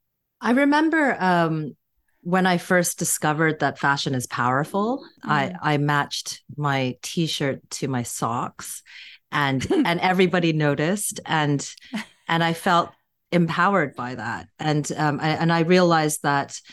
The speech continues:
Speaker 1: what you wear can influence how others think, um, about you. And, and I think that was something that I, uh, you know, I, I learned quite early on.
Speaker 2: And what age was that around?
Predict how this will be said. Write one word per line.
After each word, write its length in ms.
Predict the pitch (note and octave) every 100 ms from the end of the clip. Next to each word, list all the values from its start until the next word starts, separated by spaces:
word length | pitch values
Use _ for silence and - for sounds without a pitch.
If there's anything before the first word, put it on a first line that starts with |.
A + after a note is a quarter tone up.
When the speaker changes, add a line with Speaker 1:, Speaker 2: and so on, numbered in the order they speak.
| - -
Speaker 1:
what 380 | C#3 D3 D#3+ - -
you 420 | D#3 D3 D3 C#3
wear 500 | C#3+ D3+ D3 C#3 C3+
can 220 | - D3
influence 500 | C#3+ C3 D#3 C3 B2
how 160 | C#3 B2+
others 360 | A#2+ B2 A#2+
think, 460 | - E3 A#2+ - - - -
um, 260 | C3+ B2 B2
about 300 | C3 B2 A#2+
you. 220 | B2 B2
And, 380 | - C3+ B2 - - -
and 180 | C3
I 140 | B2+ B2+
think 340 | D3+ B2+ - - - -
that 180 | C3+
was 140 | C#3+ -
something 300 | C3 C3 B2
that 180 | B2+ -
I, 400 | C3+ B2+ B2 B2 -
uh, 280 | B2 B2 B2 - _ _ _ _ _ _ -
you 100 | G#3
know, 80 | D#3+
I, 200 | C#3+ -
I 80 | D#3+
learned 260 | D3 C#3+ -
quite 220 | C#3+ B2+
early 260 | B2+ A#2+ A#2+
on. 340 | B2 A2 A#2 - - - _ _ _ _ _ -
Speaker 2:
And 120 | A3+
what 120 | G#3+
age 200 | G#3+ G#3+
was 140 | G3+
that 180 | G3+ G3
around? 340 | F#3+ F#3 F#3